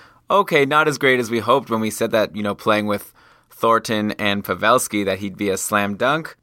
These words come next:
But yeah, lots of Sharks to choose from if you want to go that way.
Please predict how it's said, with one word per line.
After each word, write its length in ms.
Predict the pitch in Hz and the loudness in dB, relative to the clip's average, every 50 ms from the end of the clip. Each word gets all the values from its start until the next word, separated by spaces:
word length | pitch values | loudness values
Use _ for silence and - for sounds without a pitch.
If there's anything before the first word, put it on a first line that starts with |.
| _ - | _ -8
But 120 | 104 104 | -2 0
yeah, 100 | 104 98 | 0 2
lots 240 | 98 104 113 - 123 | 2 2 0 0 0
of 100 | 113 - | -4 -4
Sharks 300 | - - 110 110 - - | 0 0 0 0 0 -4
to 80 | - | -12
choose 320 | 101 - - 110 104 98 - | -10 -6 -2 -2 -2 -2 0
from 180 | - 101 95 | -2 -2 -2
if 140 | 90 - - | -2 -4 -4
you 80 | 101 98 | -2 0
want 160 | 101 98 101 | 0 0 0
to 40 | 101 | 0
go 160 | 101 101 104 | -2 -2 -2
that 220 | 98 104 101 95 | 0 2 0 2
way. 300 | 80 104 101 101 101 101 | 2 2 2 2 0 -4